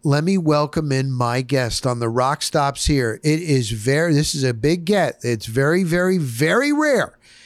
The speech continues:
He hardly ever speaks in public.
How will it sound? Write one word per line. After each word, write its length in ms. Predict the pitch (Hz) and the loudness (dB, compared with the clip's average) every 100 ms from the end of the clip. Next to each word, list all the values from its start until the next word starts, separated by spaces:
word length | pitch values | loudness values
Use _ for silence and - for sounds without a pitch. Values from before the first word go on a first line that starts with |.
| - _ - | -20 _ 0
He 160 | 143 | 2
hardly 400 | 156 170 185 190 | 4 2 2 2
ever 340 | 233 302 311 320 | 2 2 2 0
speaks 420 | - 302 285 - | 0 -2 0 0
in 140 | 269 | -2
public. 520 | - 247 180 131 - | 2 0 0 -2 -6